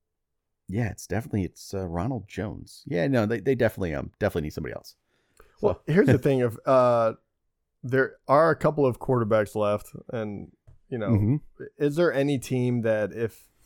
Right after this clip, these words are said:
Speaker 2: and really we're only talking about Levis, right? Like, if he, Levis went anywhere and he had an opportunity to play, would you,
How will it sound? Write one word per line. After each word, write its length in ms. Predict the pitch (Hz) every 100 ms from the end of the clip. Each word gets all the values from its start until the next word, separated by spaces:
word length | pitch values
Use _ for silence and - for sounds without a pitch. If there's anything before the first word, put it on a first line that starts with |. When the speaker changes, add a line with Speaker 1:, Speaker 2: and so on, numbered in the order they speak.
| _ _ _ _ -
Speaker 2:
and 200 | 143 151
really 200 | 208 185
we're 160 | 151
only 140 | 139 127
talking 260 | 113 104 98
about 160 | 92
Levis, 280 | 95 92 -
right? 200 | 104 101 -
Like, 200 | 117 107
if 140 | 120
he, 80 | 151
Levis 420 | 151 156 156 135
went 180 | 135 127 -
anywhere 580 | 123 123 120 123 123 -
and 280 | 123 117 107
he 240 | 110 127 117
had 260 | 110 113
an 200 | 104 98
opportunity 500 | 113 110 98 113 113
to 80 | 101
play, 300 | - 110 110 - _ _ _ _ -
would 320 | 143 127 120
you, 480 | 120 120 113 107